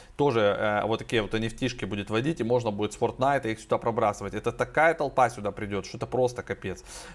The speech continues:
Поэтому, ребят, в общем, имейте в виду, вот можно посмотреть нов-, новенького, что здесь добавилось. Вот, мем Л Т Д, э, семь и пять стоит, да? А ну-ка, посмотрим. А, ну вот, пожалуйста, да.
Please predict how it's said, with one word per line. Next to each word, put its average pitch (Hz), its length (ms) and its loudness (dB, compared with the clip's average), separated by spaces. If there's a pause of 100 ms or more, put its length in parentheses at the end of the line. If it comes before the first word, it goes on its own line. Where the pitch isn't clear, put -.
Поэтому, 135 340 2
ребят, 123 320 2
в - 20 -2
общем, 113 320 -4
имейте 120 380 0
в 107 60 -2
виду, 135 160 0
вот 135 160 0
можно 107 180 -4
посмотреть 104 320 -8
нов-, 113 340 -2
новенького, 107 480 -2
что - 140 -2
здесь 98 200 -6
добавилось. 113 640 0 (320)
Вот, 117 280 0
мем 127 180 0
Л 117 100 2
Т 120 140 0
Д, 110 260 2 (260)
э, 101 220 -4
семь 123 440 0
и - 20 -2
пять 110 380 0
стоит, 98 360 -6
да? 123 280 0
А 101 100 -6
ну-ка, 101 380 -10 (400)
посмотрим. 101 580 -6 (2500)
А, 104 240 0
ну 143 80 0
вот, 131 260 2
пожалуйста, 104 500 -2
да. 98 260 -4